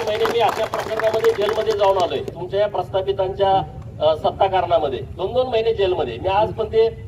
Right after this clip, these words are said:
अ, फेस करतो, माझ्यावरती आरोप केले जातात. हे तुमचं हे सगळं असलंच काम आहे ना.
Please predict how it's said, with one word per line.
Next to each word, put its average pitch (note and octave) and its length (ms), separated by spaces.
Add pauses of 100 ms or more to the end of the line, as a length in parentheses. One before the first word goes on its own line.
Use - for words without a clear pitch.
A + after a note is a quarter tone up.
(180)
अ, E3 240
फेस G#3 300
करतो, D#3 380 (120)
माझ्यावरती F#3 440
आरोप F3+ 240
केले E3+ 180
जातात. C#3 300 (600)
हे A3 140
तुमचं A#3 240
हे B3 200
सगळं B3+ 240
असलंच B3 420
काम A3+ 180
आहे G#3+ 100
ना. A#3+ 120